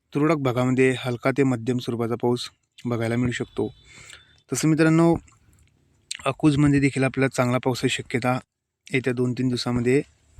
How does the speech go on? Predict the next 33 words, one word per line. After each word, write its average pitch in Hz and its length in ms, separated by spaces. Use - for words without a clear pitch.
बघायला 117 300
मिळेल. 110 280
विजयपुराच्या 147 600
आसपासच्या 139 380
परिसरामध्ये 143 500
मित्रांनो 139 500
आपल्याला 135 320
ढगाळ 120 300
वातावरण 127 400
तर 120 60
कुठे 120 180
कुठे 123 200
रिमझिम 120 340
पाऊस 120 200
पडण्याची 117 360
शक्यता 117 260
आहे. 110 220
तर - 360
मित्रांनो, 147 380
पुणे, 135 340
पुणेच्या 131 440
पूर्व 127 140
परिसरामध्ये 123 560
आपल्याला 123 420
ढगाळ 123 300
वातावरण 123 340
बघायला 117 280
मिळेल. 117 260
येत्या 113 220
दोन 117 160
तीन 117 180
दिवसामध्ये 113 540
खेड, 117 380